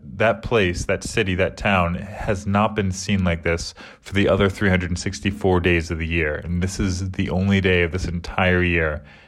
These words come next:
that is this peaceful and quiet. There's a word for it,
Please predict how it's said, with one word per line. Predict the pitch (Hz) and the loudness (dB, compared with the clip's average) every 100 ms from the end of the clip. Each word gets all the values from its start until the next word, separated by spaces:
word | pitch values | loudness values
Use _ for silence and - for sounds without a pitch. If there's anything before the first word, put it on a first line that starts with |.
| _ - | _ -2
that | 90 | 0
is | 87 82 82 | 2 0 0
this | 92 - - _ _ | 0 -2 -8 _ _
peaceful | - 101 - 80 76 - | -2 -2 -2 -4 -4 -6
and | 85 78 78 - | -8 -8 -8 -4
quiet. | - 101 76 73 - - - - - - _ _ - | 2 4 2 -2 -12 -16 -20 -20 -20 -20 _ _ -4
There's | 95 | 2
a | 95 | 4
word | 120 101 | 6 4
for | - 80 | 2 -4
it, | 76 | -6